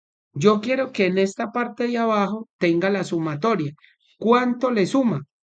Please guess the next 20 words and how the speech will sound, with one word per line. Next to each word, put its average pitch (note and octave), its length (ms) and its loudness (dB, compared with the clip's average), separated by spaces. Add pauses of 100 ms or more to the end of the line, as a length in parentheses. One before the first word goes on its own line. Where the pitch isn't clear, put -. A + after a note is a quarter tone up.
(380)
Entonces, G3+ 560 0 (480)
una F3+ 300 4
suma. A3+ 340 0 (180)
Miren D3+ 300 0
que F3 100 -4
ahí D#3+ 140 -2
la E3+ 160 -2
tengo. F#3 460 -2
¿De F3 200 -2
qué? G#3 360 -2
De C#3+ 180 0
todo D3 420 -2
esto. G#3 300 -2 (920)
Yo C3+ 140 -4
le D3 120 0
doy F3+ 220 2
enter. G3 380 -2 (380)
Miren D#3 300 -2
que D#3+ 100 -8
ahí. D3 220 -2